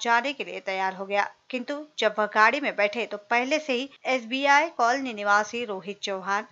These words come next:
और लोकमान्य नगर निवासी नितिन राजेंद्र त्यागी गाड़ी में बैठे मिले। प्रज्वल को हिंगना की ओर ले गए और उसे कहा कि यदि तू दोबारा प्रियंका के साथ मिला तो, तो हम तुझे जान से मार देंगे। कार के सभी दरवाजे बंद कर वह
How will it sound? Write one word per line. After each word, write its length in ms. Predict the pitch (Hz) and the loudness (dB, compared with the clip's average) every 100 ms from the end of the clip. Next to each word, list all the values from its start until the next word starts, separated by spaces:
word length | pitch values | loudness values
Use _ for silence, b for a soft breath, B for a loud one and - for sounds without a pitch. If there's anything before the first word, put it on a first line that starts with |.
| b b | b b
और 140 | - 254 | 0 0
लोकमान्य 540 | 262 269 285 302 320 | 0 0 2 2 0
नगर 260 | 214 208 202 | -2 -2 -2
निवासी 480 | 196 190 220 214 - - | 0 0 0 -4 -12 -8
नितिन 400 | 247 254 285 294 | -6 -4 -4 0
राजेंद्र 520 | 240 214 233 226 202 | 0 0 -2 -6 -8
त्यागी 380 | - 208 202 202 208 | 0 2 2 0 -2
गाड़ी 280 | 226 226 262 | 4 4 4
में 180 | 254 175 | -2 0
बैठे 340 | 208 208 208 | 0 0 -4
मिले। 200 | 196 196 196 | -8 -4 4
प्रज्वल 380 | 254 254 349 | 6 6 2
को 140 | 339 247 | 2 -4
हिंगना 420 | 190 247 254 320 - | -4 -2 2 2 2
की 120 | 220 | 0
ओर 180 | 196 196 | 2 2
ले 180 | 196 196 | -2 0
गए 220 | 208 208 - - | 0 0 -6 -4
और 100 | 220 | -4
उसे 180 | 214 220 | -4 -2
कहा 360 | 226 196 214 233 | 2 2 2 -2
कि 240 | - 214 208 | -4 -6 -4
यदि 200 | 196 208 | -4 -6
तू 120 | 214 | -8
दोबारा 420 | 202 196 233 226 170 | -8 0 2 4 0
प्रियंका 440 | 214 240 254 277 | -2 -4 0 0
के 140 | 269 | 0
साथ 380 | 254 233 233 233 | -6 -2 -2 -4
मिला 220 | 214 214 240 | -2 0 0
तो, 140 | 220 | -2
तो 100 | 208 | -8
हम 180 | 175 196 | -10 -8
तुझे 360 | 214 202 185 185 | -6 -4 -6 -4
जान 260 | 220 220 254 | -2 -2 -4
से 180 | - 185 | -10 -6
मार 260 | 185 185 | -4 -4
देंगे। 280 | 196 190 202 - B B | -6 -8 -8 -10 B B
कार 280 | 311 294 320 | 10 12 10
के 120 | 320 | 2
सभी 260 | 285 262 254 | -2 -2 0
दरवाजे 480 | 240 240 269 269 214 | 0 4 2 2 -2
बंद 240 | 214 220 | -2 -2
कर 180 | 220 220 | -4 -2
वह 180 | 208 | -4